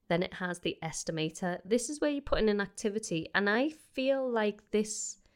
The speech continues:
one doesn't really work for me. So let's say clean the bathroom.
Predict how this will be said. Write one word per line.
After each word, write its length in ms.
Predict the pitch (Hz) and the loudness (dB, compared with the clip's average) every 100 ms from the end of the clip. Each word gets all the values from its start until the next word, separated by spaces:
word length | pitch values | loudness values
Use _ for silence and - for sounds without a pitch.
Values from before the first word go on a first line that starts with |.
| _ _ _ _ _ | _ _ _ _ _
one 640 | 185 190 185 185 185 180 - | 0 4 4 2 -2 -8 -2
doesn't 300 | 190 190 - | 0 0 0
really 240 | 170 165 | 0 0
work 260 | 160 151 - | -2 -4 -6
for 100 | - | -8
me. 200 | 160 160 | -4 -4
So 180 | - 180 | 0 0
let's 260 | 175 - | 0 -4
say 460 | - 175 160 160 165 - - _ - | -2 -2 -2 -4 -8 -16 -20 _ -8
clean 260 | 190 175 | -2 -2
the 60 | 165 | -2
bathroom. 580 | 151 - - 151 147 | -4 -6 -8 -6 -6